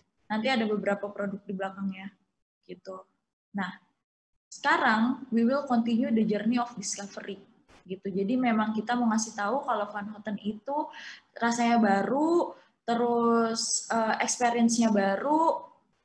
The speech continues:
eh, kita harus nyampein itu ke customer gitu. Kalau Van Houten tuh udah bukan coklat bubuk lagi loh, dia punya produk yang banyak, coklat yang bisa langsung dimakan dan enak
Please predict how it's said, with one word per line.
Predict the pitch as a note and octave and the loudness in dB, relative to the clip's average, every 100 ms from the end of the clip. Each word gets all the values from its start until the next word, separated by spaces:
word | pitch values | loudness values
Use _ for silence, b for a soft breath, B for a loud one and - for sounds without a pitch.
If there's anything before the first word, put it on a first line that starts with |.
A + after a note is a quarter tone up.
| _ - | _ -4
eh, | G#3+ G#3+ G#3+ | -2 -2 -4
kita | A#3 | -4
harus | C#4+ C4 C4+ B3 | 2 2 2 2
nyampein | A#3 A3+ G3+ | 4 2 0
itu | A3 C4+ | -2 -4
ke | C4+ C4 B3+ | -4 -4 -4
customer | A3 - G3+ G3 F#3+ G3 - _ _ | -6 -4 0 0 -2 -8 -18 _ _
gitu. | - F3+ F#3 | -14 -12 -8
Kalau | G3 G3+ F#3 - - _ - | -2 0 0 -6 -20 _ -2
Van | A#3 | 2
Houten | B3+ - E4+ | 2 0 -4
tuh | G4 C4+ | -2 0
udah | A#3 | 2
bukan | G#3 G#3+ A3 | 0 0 0
coklat | A3 A3 A3 | 0 -2 -4
bubuk | G#3+ G3+ - | -2 -2 -2
lagi | G#3+ G#3+ A#3 | -6 -4 0
loh, | G3 G3 - | 0 -2 -4
dia | G#3+ A#3 | -2 0
punya | A#3 A3 G#3 | 0 0 0
produk | G3 G3+ G3+ - G#3 | -4 -2 -2 -4 0
yang | G3+ | 2
banyak, | G3+ A3 A#3 - B B B B _ - | 4 6 4 4 B B B B _ -8
coklat | A3 A3 A#3 A3+ | -4 0 0 2
yang | A3 | 2
bisa | G#3+ G#3+ | 2 0
langsung | G#3 G#3 G#3 | -2 -2 -2
dimakan | G3+ G3 - A#3+ | 0 -2 -2 2
dan | A3+ A3 | 4 2
enak | G3 G3 F#3+ | -2 -6 -8